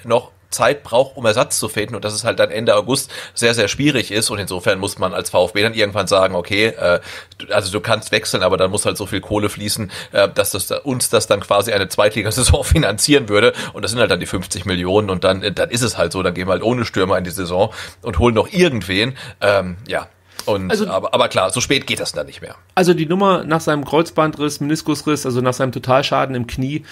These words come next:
Speaker 2: äh, ich find schon, dass er i-, dem Verein, also, äh, da zumindest einen fairen Umgang jetzt schuldig ist. Das,
Speaker 1: Ein
Speaker 2: das
Speaker 1: fairer Umgang,
Speaker 2: ja.
Speaker 1: ja. Und ich finde, ich fänd's f-, von, von Kalajdzic auch wirklich super, wenn er für sich selber sagen würde,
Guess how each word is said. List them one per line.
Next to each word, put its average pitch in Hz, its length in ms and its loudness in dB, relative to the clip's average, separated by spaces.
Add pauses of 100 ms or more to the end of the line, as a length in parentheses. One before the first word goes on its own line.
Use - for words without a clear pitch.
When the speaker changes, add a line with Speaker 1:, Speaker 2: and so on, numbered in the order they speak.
(260)
Speaker 2:
äh, - 220 -2
ich 123 140 -2
find 226 220 4
schon, 196 220 2
dass 170 160 2
er 139 80 4
i-, - 160 -4
dem 139 260 -2
Verein, 143 580 0 (220)
also, 131 380 0 (540)
äh, - 60 -12 (220)
da 147 140 0
zumindest 180 520 2
einen 135 100 -2
fairen 156 260 2
Umgang 131 380 0
jetzt 110 160 -6
schuldig 104 340 0
ist. - 320 -12
Das, - 260 -4
Speaker 1:
Ein 180 60 -6
Speaker 2:
das 156 140 2
Speaker 1:
fairer 190 180 4
Umgang, 202 300 4
Speaker 2:
ja. 151 80 2
Speaker 1:
ja. 151 80 4
Und 139 140 2
ich - 100 -10
finde, 170 160 0
ich 139 100 -4
fänd's 156 320 -2
f-, - 220 0
von, 127 260 0
von 139 200 -2
Kalajdzic 143 480 -2
auch 120 180 -4
wirklich 131 420 -6 (140)
super, 151 480 0
wenn 120 140 -4
er 131 200 0 (260)
für 147 160 2
sich 123 200 -4
selber 143 340 2
sagen 123 400 0
würde, 139 300 4